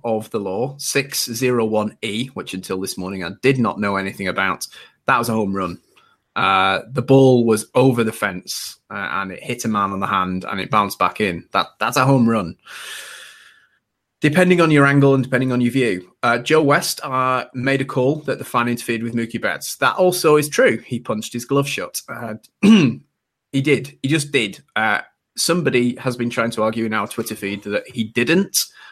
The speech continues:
uh, that the best outfielder in Major League Baseball, like, one of the best players in Major League Baseball for the last twenty-five years, just closed his glove inexplicably,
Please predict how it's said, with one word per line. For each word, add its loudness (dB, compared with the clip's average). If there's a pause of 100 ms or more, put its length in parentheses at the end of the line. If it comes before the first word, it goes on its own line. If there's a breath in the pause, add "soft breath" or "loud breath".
(160 loud breath)
uh, 2
that -4
the -2 (200)
best 0
outfielder 0
in -6 (360)
Major -2
League -4
Baseball, 0
like, -2
one 0
of 0
the -6
best 0
players 0
in -4
Major -4
League -6
Baseball -4 (180)
for 2
the 4
last 2
twenty-five -2
years, -2
just -2
closed 2
his 2
glove 2
inexplicably, 0